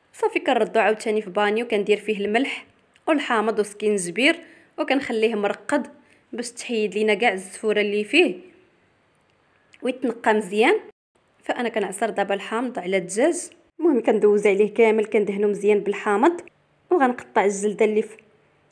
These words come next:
الفخيضات حيت ما كناكلوهاش. صافي غنلوحها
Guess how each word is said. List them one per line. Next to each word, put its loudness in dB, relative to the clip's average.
الفخيضات 2
حيت 0
ما 4
كناكلوهاش. 2
صافي 0
غنلوحها 2